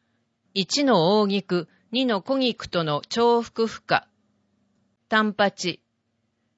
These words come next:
表終わり。申し込み、喫茶店実行委員会、サプリ村の内、公園緑課にある申し込み書を同実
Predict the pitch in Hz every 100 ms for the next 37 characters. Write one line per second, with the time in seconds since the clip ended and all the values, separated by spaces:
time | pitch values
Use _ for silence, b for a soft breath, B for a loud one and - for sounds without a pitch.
0 | _ _ _ _ - 233 233 226 - 196
1 | 196 190 180 170 _ _ _ _ _ _
2 | _ _ _ _ _ _ _ _ _ -
3 | 254 277 - - 240 220 208 - _ _
4 | _ _ - 226 - 285 285 233 196 170
5 | 175 180 - 254 247 240 233 233 202 165
6 | 151 139 135 - _ _ _ - 277 269
7 | 240 190 175 180 202 196 175 139 123 -
8 | _ _ _ _ _ 277 277 269 262 254
9 | 247 240 233 233 226 226 226 190 160 180
10 | 226 220 - 214 208 - 190 175 165 165
11 | 226 247 180 156 156